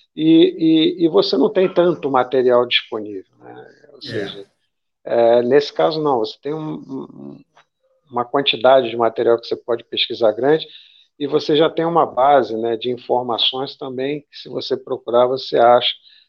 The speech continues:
Speaker 1: aquelas
Speaker 2: Uhum.
Speaker 1: informações mais fundamentais pra dar continuidade aos estudos. Então, esse eu acho que é um assunto aí pra quem tá entrando na filatelia agora, pra quem quer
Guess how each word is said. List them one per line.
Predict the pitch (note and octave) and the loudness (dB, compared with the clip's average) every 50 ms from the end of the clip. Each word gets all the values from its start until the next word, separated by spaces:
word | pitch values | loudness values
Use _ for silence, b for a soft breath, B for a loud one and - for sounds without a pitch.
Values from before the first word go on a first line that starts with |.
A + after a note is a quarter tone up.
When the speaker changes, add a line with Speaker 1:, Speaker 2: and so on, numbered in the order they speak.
| _ _ _ | _ _ _
Speaker 1:
aquelas | - B2 A#2+ A2+ | -4 -4 -2 -2
Speaker 2:
Uhum. | B2 B2+ | -2 -4
Speaker 1:
informações | B2+ A#2+ B2+ A#2+ B2 A2+ G#2+ - A#2+ A#2+ A#2+ A#2 A2+ G#2+ - - - _ _ _ _ _ _ _ | -2 0 0 0 2 2 2 0 0 0 -2 -2 -4 -4 -8 -10 -12 _ _ _ _ _ _ _
mais | B2 B2+ B2 - | -2 0 0 0
fundamentais | - C3+ C3 B2+ B2+ B2+ B2+ B2 A#2 - - B2+ C3+ - | -2 -2 0 0 0 2 0 -2 -2 0 2 2 2 2
pra | - - - C#3 | 0 0 0 2
dar | C3+ C#3+ C#3+ | 2 2 2
continuidade | - D3+ C3+ - - C#3+ C#3+ C#3 C3+ - B2 A#2+ A#2+ B2 B2+ A#2+ B2+ | 0 -4 -6 -4 -4 -2 0 0 0 2 4 4 4 4 4 2 2
aos | B2+ C3 A#2+ A#2 | 0 0 0 -2
estudos. | A#2 - - - - A2+ A2+ A2 G#2+ A2 - - A2 - | -2 -2 -4 -2 -4 -4 -2 -2 -2 -2 -4 -6 -6 -10
Então, | _ - C3 C3+ C#3+ - - _ _ _ _ _ _ _ _ _ _ | _ -8 -8 -8 -8 -10 -12 _ _ _ _ _ _ _ _ _ _
esse | - C#3+ C#3+ C#3+ - | 2 2 2 2 2
eu | D#3 D3+ | 2 4
acho | D3+ - - | 2 2 2
que | - | 2
é | D#3+ | 2
um | D#3+ | 2
assunto | D3+ D3 - - - D3+ D#3+ D#3+ - - | 2 2 2 0 2 0 0 0 2 2
aí | C3+ C3+ | 2 2
pra | C3+ - - - | 2 0 -2 -2
quem | - - C#3+ C#3+ D3+ D3 C3+ A#2+ A2 G#2 _ _ _ _ _ _ _ _ _ - | -2 -2 -2 0 0 0 -2 -4 -6 -10 _ _ _ _ _ _ _ _ _ -4
tá | C3+ C3+ | -2 0
entrando | B2 A2+ - - C3 C#3 D#3 E3 D3+ B2+ A#2+ | 0 -2 -2 0 0 2 2 2 2 2 2
na | A#2+ A#2 | 0 0
filatelia | A#2 - B2+ A#2 A2+ A2+ - - G#2+ A2+ A#2+ A2+ | -2 0 0 0 0 0 -2 -4 -2 0 2 2
agora, | G2 F#2+ G2+ G#2+ A#2+ C3 C3+ B2+ A#2+ G#2+ G#2 G#2 | 0 0 0 2 4 6 6 6 6 4 2 -2
pra | - - - | -8 -12 -16
quem | - _ - B2+ A#2+ | -14 _ -10 -10 -10
quer | A#2+ - - B2 B2 B2 B2 A#2 A2 - | -8 -6 -2 2 2 4 4 2 2 -2